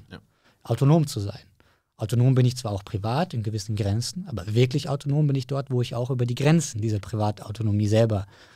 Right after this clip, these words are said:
Speaker 2: entscheiden kann. Ähm, das heißt, aus dieser Tradition kommt, äh, diese Vorstellung. Und, ähm,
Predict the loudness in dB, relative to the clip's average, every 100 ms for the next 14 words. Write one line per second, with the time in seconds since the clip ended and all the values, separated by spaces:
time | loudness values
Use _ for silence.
0 | -8 -4 -2 -2 -4 -10 -12 -14 _ -20
1 | -20 -20 -20 -20 -20 _ 0 4 6 4
2 | 2 -4 _ _ _ 2 4 4 4 4
3 | 4 4 4 2 2 -2 0 -2 -2 -10
4 | -2 2 2 2 0 0 -2 -4 -4 -6
5 | -6 -2 -2 -2 0 2 2 0